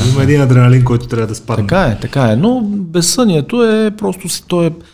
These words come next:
Speaker 2: симптом по-скоро на нещо друго по-сериозно.
Speaker 1: Има ли чак толкова голямо значение начинът, по който поемаме въпросната ужасно много информация, която кара мозъка ни непрекъснато да бъде още по-добре работещ и още по-развит в сравнение с нашите предшественици?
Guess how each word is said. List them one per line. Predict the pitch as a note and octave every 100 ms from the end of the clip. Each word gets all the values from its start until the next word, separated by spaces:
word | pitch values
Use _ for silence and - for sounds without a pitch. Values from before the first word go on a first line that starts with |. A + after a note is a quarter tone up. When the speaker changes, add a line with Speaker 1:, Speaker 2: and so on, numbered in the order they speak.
| -
Speaker 2:
симптом | - C#3+ B2+ - D#3 B2
по-скоро | A#2+ - - B2+
на | B2+ A#2
нещо | A#2+ -
друго | A2 A#2+ G#2+
по-сериозно. | G2+ F#2 F2+ E2+ E2 E2 _ _ _ _ _
Speaker 1:
Има | G2 B2+
ли | C#3+
чак | C3 - - -
толкова | B2 B2 B2 A2+
голямо | A2 A#2 A2+
значение | G2 G2+ - A#2 A#2
начинът, | G2+ G#2+ A2 G2+ G2
по | - -
който | G2+ F#2+ -
поемаме | - F#2+ F#2+ F2+ F#2 F#2 - _
въпросната | - - F#2+ - E2 - F#2 - _ _ _
ужасно | F#2 F#2+ F2+ F#2
много | F2 F2+
информация, | F2 - F2+ F#2+ - F2+
която | F2+ E2+ F2+
кара | - F2
мозъка | E2+ E2+ F2 -
ни | F2+
непрекъснато | E2+ - - E2+ - E2+
да | D#2+
бъде | E2+ E2+
още | E2+ E2 -
по-добре | - E2+ E2 E2+
работещ | E2 D#2+ D#2+ - - -
и |
още | - -
по-развит | - F#2 E2 E2 F2
в |
сравнение | - E2 E2+ F2 D#2
с | -
нашите | F2 -
предшественици? | _ F#2+ - F#2 - E2+ F2 -